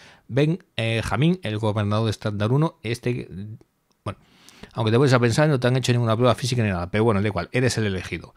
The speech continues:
Te dice que debes pasar alguna pequeña prueba para que se te acabe de nombrar elegido y te da una nota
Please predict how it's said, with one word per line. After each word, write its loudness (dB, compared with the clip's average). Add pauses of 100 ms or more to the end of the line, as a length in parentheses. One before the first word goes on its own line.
(400)
Te 2
dice 4
que 2
debes 4
pasar -4
alguna -2
pequeña -4
prueba 2
para 0
que 0
se -10
te -2
acabe 2
de 2
nombrar 2
elegido 2
y 2
te -8
da 0
una 0
nota -2